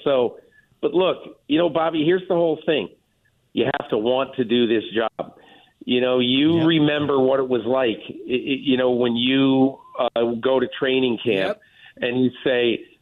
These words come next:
Speaker 1: "The hell with being the third quarterback, the second. I'm gonna win the effing starting job right here,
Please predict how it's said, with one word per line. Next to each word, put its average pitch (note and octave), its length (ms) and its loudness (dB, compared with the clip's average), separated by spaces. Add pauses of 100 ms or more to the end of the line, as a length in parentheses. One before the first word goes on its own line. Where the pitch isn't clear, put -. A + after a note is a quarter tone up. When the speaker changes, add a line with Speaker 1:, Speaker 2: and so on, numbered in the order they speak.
Speaker 1:
"The A2+ 100 0
hell D3 320 0
with A2+ 240 0
being A#2+ 300 2
the G2+ 100 0 (100)
third C#3+ 300 -2
quarterback, G#2+ 560 -2
the F#2 100 -10 (100)
second. B2+ 380 -2 (340)
I'm D3 160 -4
gonna D3 160 0
win C3+ 240 2
the A#2 160 2
effing A#2+ 300 -2 (100)
starting A2+ 400 -2
job A2 440 -4 (140)
right A#2+ 360 0
here, A2+ 420 2